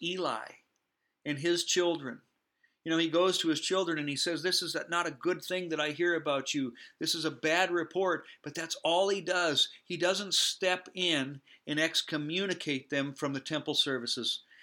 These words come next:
And as a result, God comes to him and says, "Because you considered your sons more holy than me,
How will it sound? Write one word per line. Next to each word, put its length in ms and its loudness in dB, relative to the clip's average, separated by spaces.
And 120 -6
as 240 0
a 60 -4
result, 460 2
God 280 -2
comes 280 -2
to 100 -6
him 160 -4
and 100 -6
says, 200 -2
"Because 360 -6
you 140 -4
considered 500 -4
your 200 -2
sons 420 0
more 200 -4
holy 440 2
than 320 -4
me, 380 -2